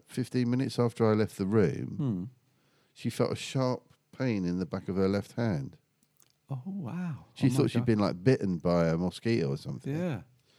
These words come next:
Speaker 1: There wasn't anything there. And then
Speaker 2: Oh, my
Speaker 1: about
Speaker 2: God.
Speaker 1: half hour before I came back, she felt it again.
Speaker 2: Oh.
Speaker 1: And that would have been exactly when they were putting the cannula in and then taking it out after.
Speaker 2: Yeah.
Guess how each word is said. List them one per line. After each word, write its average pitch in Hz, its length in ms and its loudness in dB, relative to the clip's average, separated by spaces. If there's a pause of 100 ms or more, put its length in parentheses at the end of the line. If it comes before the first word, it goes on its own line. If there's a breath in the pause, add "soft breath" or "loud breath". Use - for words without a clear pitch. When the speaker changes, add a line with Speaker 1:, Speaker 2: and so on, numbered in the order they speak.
(240 soft breath)
Speaker 1:
There 98 80 -4
wasn't 98 220 -2
anything 87 320 0
there. 73 340 -2 (1000 soft breath)
And 92 100 0
then 101 140 4
Speaker 2:
Oh, 101 40 2
my 107 80 6
Speaker 1:
about 95 100 2
Speaker 2:
God. 117 80 6
Speaker 1:
half 113 140 4
hour 107 140 6
before 101 220 0
I 98 40 2
came 98 280 0
back, 101 420 2
she - 140 -6
felt 98 340 2
it 101 80 -2
again. 92 460 -2 (360)
Speaker 2:
Oh. 90 600 -6 (300 soft breath)
Speaker 1:
And 113 140 4
that 127 120 2
would 120 100 4
have 107 100 4
been 110 140 4
exactly 107 480 0
when 98 160 2
they 95 180 4
were 90 300 2 (140)
putting 67 220 0
the 87 80 -4
cannula 82 520 0
in 76 80 -4
and 82 160 -4
then 82 140 -4
taking 82 320 -8
it 60 80 -8
out 87 200 -6
after. 120 100 0
Speaker 2:
Yeah. 131 280 0